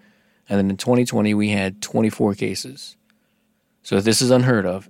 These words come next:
It's very large numbers. It's very concerning because it's quite a rapidly deteriorating illness, and it is affecting younger people. I think the median age is around fifty-eight, you know, eighteen to eighty-five,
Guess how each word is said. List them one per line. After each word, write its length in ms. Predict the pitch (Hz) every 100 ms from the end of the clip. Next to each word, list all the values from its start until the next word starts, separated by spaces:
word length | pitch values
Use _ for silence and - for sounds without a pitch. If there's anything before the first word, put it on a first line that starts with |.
| -
It's 160 | 104 104
very 400 | 101 107 110 123
large 260 | 120 127
numbers. 460 | 123 98 95 98 - -
It's 160 | -
very 360 | 98 101 107 113
concerning 480 | 135 120 117 104 98
because 300 | 101 98 -
it's 100 | -
quite 400 | - - 107 117
a 60 |
rapidly 640 | 110 107 107 123 123 123 120
deteriorating 760 | 104 - 110 110 107 104 104
illness, 460 | 120 117 107 98 -
and 120 | 104
it 60 | 101
is 80 | 95
affecting 500 | 95 104 92 101 101
younger 240 | 110 104
people. 460 | 101 98 - - _ _ _ _ _ _ 107
I 40 |
think 180 | 101 101
the 60 |
median 380 | 107 117 123 120
age 240 | 107 104 104
is 120 | 98
around 340 | 101 98 98
fifty-eight, 560 | 101 92 - 104 98 - _ _ _ _ _
you 80 | 95
know, 100 | - 113
eighteen 340 | 110 107 104
to 40 | 98
eighty-five, 680 | 101 92 95 92 90 -